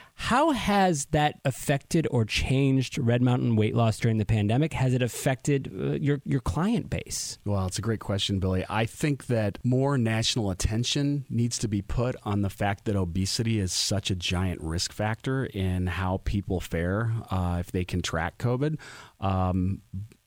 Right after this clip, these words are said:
Speaker 2: you know, we feel obviously that's at the core of our belief system. Um, but, you know, I would say,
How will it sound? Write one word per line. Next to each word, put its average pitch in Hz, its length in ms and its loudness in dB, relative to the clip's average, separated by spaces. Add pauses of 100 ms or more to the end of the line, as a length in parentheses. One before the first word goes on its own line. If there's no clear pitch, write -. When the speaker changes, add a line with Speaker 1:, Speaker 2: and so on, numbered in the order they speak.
Speaker 2:
you 107 80 0
know, 90 320 0
we 120 440 0
feel 117 540 0
obviously 110 440 0
that's 107 240 0
at 120 100 -2
the 107 80 -2
core 113 320 0
of 90 100 0
our 113 140 2
belief 95 340 0
system. 98 420 -2 (400)
Um, 98 500 0 (160)
but, 143 220 0
you 175 80 2
know, 123 280 0 (520)
I 117 100 2
would 131 180 0
say, 110 540 2